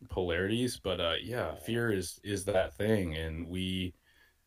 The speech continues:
unless you're mindful, unless you attempt to be mindful and introspective,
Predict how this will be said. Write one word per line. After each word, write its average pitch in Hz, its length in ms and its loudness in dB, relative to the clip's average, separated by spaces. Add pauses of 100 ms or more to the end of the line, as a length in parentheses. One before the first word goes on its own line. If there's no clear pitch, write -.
unless 104 400 0
you're 160 100 4
mindful, 101 540 4
unless 95 320 0
you 101 120 0
attempt 110 460 -2
to 85 100 -2
be 80 180 -2
mindful 80 520 -2
and 80 100 -4
introspective, 78 800 -4